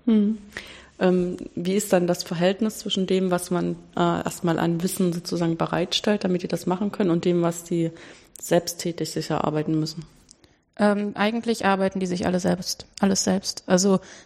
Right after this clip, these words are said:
Speaker 2: natürlich zum Beispiel jetzt bei Google, wenn Schulklassen kommen oder Kurse kommen,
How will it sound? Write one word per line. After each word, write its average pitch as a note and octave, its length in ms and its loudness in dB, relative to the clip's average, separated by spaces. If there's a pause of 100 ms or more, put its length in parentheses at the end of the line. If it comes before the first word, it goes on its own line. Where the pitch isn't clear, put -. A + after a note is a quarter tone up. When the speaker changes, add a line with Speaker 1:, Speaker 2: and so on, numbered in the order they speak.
Speaker 2:
natürlich G3 420 4
zum G3+ 120 -4
Beispiel F#3 280 2
jetzt - 160 -2
bei G3 120 0
Google, A3+ 460 4 (320)
wenn F3 460 2
Schulklassen G3 600 0
kommen G3+ 460 2
oder F3+ 180 2
Kurse F#3+ 320 0
kommen, G3 340 2